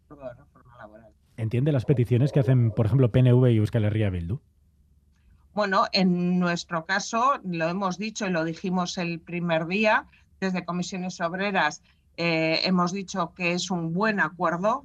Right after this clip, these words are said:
Speaker 1: netamente positivo, como digo, no hay ninguna cuestión en el acuerdo alcanzado que suponga una pérdida de, de ningún derecho, todo lo contrario, recuperar y ganar derechos,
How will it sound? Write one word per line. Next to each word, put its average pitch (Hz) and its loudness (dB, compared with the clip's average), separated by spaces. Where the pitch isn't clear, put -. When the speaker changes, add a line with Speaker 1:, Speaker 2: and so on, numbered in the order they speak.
Speaker 1:
netamente 180 -2
positivo, 170 -8
como 160 -6
digo, 160 -2
no 185 0
hay 185 2
ninguna 170 -2
cuestión 185 -4
en 165 -2
el 156 0
acuerdo 170 -6
alcanzado 165 -4
que 180 -4
suponga 190 -2
una 170 0
pérdida 160 -6
de, 147 -12
de 185 0
ningún 180 0
derecho, 185 -2
todo 196 0
lo 147 -2
contrario, 160 -4
recuperar 175 -2
y 165 -6
ganar 156 -4
derechos, 180 -4